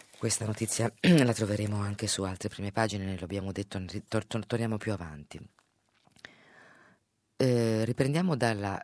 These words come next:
cronaca politica. "Alemanno si difende, mai preso soldi. La cupola, ci compriamo mezza prefettura di Roma". Stiamo parlando dell'inchiesta Mafia Capitale, naturalmente. Ci sono cinque pagine, eh, su Repubblica che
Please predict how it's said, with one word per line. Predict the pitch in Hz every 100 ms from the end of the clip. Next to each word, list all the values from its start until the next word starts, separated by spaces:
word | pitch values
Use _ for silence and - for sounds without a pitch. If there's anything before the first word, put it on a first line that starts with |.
| -
cronaca | - 104 98 98 95 98 90
politica. | 101 98 85 - 80 82 -
"Alemanno | 107 113 135 139
si | 113 110
difende, | 110 - 147 143
mai | 101 107 113
preso | 107 104 87
soldi. | - 90 80 80 90 - - - -
La | 107 107
cupola, | 135 135 - 85 80 - - _
ci | - 107
compriamo | 110 104 123 110 101
mezza | 110 113 95
prefettura | 85 - - 110 101
di | 90
Roma". | 87 80 85 113 - -
Stiamo | - - 95
parlando | 98 92 98 92
dell'inchiesta | 90 87 - 90 - 85 - - -
Mafia | 98 98 - 92
Capitale, | 92 - - 82 78
naturalmente. | 85 85 85 85 87 101 92 - 110 - -
Ci | - 101
sono | - 113 98
cinque | - - 117 113
pagine, | 107 107 98 90 92 87 - - - -
eh, | 98 95
su | - 104
Repubblica | 127 - 110 104 107 98
che | - 104